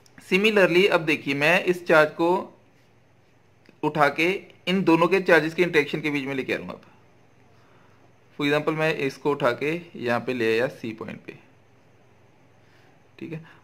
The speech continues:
अब स्टूडेंट यहाँ पे देखिए, ये ए के कॉन्टैक्ट में भी आ रहा है, रिपल्सिव फोर्स भी मिल रही है, और इसको सी की भी रिपल्सिव फोर्स मिल रही है। For example ये तीनों के तीनों पॉजिटिव चार्ज हैं, तो इसका मतलब ये इसको रिपेल करेगा और ये इसको रिपेल करेगा स्टूडेंट।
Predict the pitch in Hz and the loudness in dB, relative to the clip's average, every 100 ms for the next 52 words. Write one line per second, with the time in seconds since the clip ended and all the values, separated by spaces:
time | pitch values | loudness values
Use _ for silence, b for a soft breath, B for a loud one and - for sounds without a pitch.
0 | - 214 214 - 196 214 226 190 175 214 | 0 0 0 -6 2 2 4 4 4 4
1 | 190 170 160 151 196 220 - 160 160 208 | 0 0 -2 2 2 2 0 -2 -2 0
2 | 214 247 - 208 202 196 214 208 214 208 | 2 0 0 2 2 0 0 2 4 4
3 | 208 202 208 185 208 202 202 220 202 196 | 4 4 2 2 2 0 0 -2 -4 2
4 | 202 208 202 185 233 226 175 180 196 185 | 4 4 2 0 -4 -2 -4 -2 -2 0
5 | 180 170 180 175 170 143 147 185 180 180 | 0 0 2 2 2 0 0 2 2 2
6 | 214 220 196 190 202 202 220 175 156 160 | 2 0 -2 -2 -2 -4 0 0 0 -4
7 | 135 - - - b b b _ 175 175 | -8 -10 -12 -14 b b b _ -2 0
8 | 208 214 214 180 190 202 202 202 208 196 | 2 4 4 2 4 4 4 2 2 2
9 | 214 202 208 196 190 175 170 147 117 107 | 2 2 0 0 -2 -2 -2 -4 -6 -8
10 | - - - | -14 -16 -18